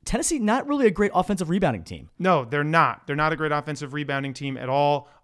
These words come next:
Speaker 2: Auburn can exploit them. Uh, as you said, they do shoot a lot of threes. They almo-, almost half their shot attempts come from downtown. But when we look at our model, it's really the quality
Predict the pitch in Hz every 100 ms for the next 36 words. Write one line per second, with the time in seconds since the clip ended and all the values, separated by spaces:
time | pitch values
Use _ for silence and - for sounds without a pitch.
0 | - 151 165 170 143 - 156 147 - 147
1 | 160 160 156 160 165 _ - 139 131 139
2 | 143 151 139 131 156 - 156 151 147 151
3 | 156 156 143 151 151 - - 170 165 -
4 | 165 185 - 180 - 160 151 - 175 185
5 | - _ _ _ - 156 160 165 151 151
6 | 151 151 160 151 139 143 170 170 160 143
7 | 131 127 151 180 175 _ 175 175 180 139
8 | - - - 139 147 147 117 107